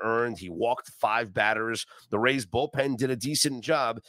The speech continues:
but the offense was non-existent against Jordan Montgomery and Aroldis Chapman and Leclerc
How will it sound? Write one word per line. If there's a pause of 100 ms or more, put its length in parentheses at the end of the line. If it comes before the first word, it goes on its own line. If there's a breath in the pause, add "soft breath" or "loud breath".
(160 loud breath)
but
the
offense
was
non-existent
against
Jordan
Montgomery
and
Aroldis
Chapman
and
Leclerc